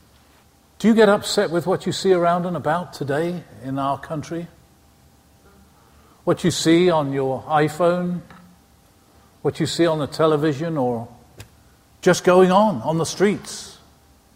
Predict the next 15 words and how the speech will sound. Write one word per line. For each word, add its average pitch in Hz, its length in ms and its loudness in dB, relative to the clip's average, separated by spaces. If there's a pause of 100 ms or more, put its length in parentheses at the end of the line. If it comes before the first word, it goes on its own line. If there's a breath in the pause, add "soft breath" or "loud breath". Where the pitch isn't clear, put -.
(120)
You 151 80 -4
concerned 175 480 -2
what 160 200 -2
your 143 80 -2
kids 170 340 -2
are 139 60 -2
learning 151 460 -6
in 113 120 -8
school? 156 560 -6 (880)
Do - 80 -8
you 135 60 -2
see - 180 -2
what's 175 240 0
going 151 320 0
on? 151 400 -2